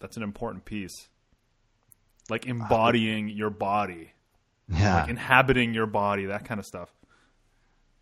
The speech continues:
Speaker 2: Right. Embodiment is the foundation for everything,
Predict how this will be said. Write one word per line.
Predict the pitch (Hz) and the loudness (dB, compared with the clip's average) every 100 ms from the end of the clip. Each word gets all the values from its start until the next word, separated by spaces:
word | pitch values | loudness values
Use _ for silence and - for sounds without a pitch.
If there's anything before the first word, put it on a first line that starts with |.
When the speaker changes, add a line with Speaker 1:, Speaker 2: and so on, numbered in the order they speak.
| _ _ _ _ _ _ | _ _ _ _ _ _
Speaker 2:
Right. | 95 98 90 - - - - - - _ _ _ _ - - _ _ _ - | 2 4 4 2 -8 -20 -20 -20 -20 _ _ _ _ -20 -20 _ _ _ 0
Embodiment | 107 117 131 139 135 | 6 8 8 8 8
is | 110 95 | 6 4
the | - 95 | 0 2
foundation | 95 95 87 90 - 87 85 | 4 4 2 0 -2 0 0
for | - 80 | 2 0
everything, | 78 76 - - 87 | 0 -6 -8 -8 -8